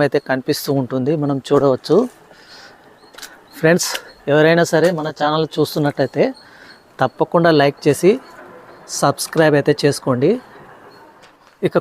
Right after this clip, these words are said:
కోట పైనకైతే వెళ్దాము. మనకు మొదలుగా వచ్చేది ప్రధాన ద్వారము, తర్వాత సింహద్వారము,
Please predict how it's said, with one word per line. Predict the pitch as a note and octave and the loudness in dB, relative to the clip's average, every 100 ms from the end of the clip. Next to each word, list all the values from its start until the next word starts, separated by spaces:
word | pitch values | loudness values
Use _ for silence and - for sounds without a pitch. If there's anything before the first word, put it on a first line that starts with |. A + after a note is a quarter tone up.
| - | 2
కోట | D3+ F3 | 2 2
పైనకైతే | F3 E3+ E3+ D#3+ F#3 D3+ | 2 2 2 4 4 6
వెళ్దాము. | D3+ D3+ C#3+ G3+ B3 - _ _ - | 4 4 2 -2 -6 -14 _ _ -4
మనకు | C#3+ D#3 F#3+ D3 - _ _ - _ _ _ - | -2 2 2 2 -4 _ _ -20 _ _ _ -2
మొదలుగా | C#3 E3 F3 F3+ | 2 4 6 4
వచ్చేది | D3 E3+ D#3+ B3 - - - - | 4 2 4 2 -2 -20 -10 -2
ప్రధాన | C#3+ E3+ F3 C#3+ | 0 2 2 2
ద్వారము, | D3 C#3 G#3 B3+ - _ _ - | 0 2 -2 -4 -12 _ _ -4
తర్వాత | D#3 D#3 E3 G3+ - _ - _ _ - | 0 2 2 0 -2 _ -20 _ _ -8
సింహద్వారము, | - E3 F3+ D3 D3+ C#3+ C#3+ | 0 2 2 2 2 2 -2